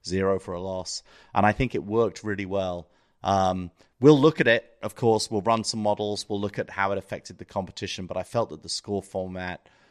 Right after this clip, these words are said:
worked. And I think anything that tries to even it up too much, yes, I understand it will keep everybody in contention longer,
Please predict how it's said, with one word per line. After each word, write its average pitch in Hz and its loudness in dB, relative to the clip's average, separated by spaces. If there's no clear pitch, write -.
worked. 98 6
And 98 -6
I 104 0
think 110 -8
anything 123 2
that 101 -8
tries 101 0
to 101 -4
even 120 -2
it 98 0
up 107 0
too 135 -6
much, - -4
yes, 135 8
I 110 4
understand 104 -4
it 101 -2
will 101 -10
keep - -6
everybody 107 -2
in 95 -6
contention 98 -8
longer, 92 -6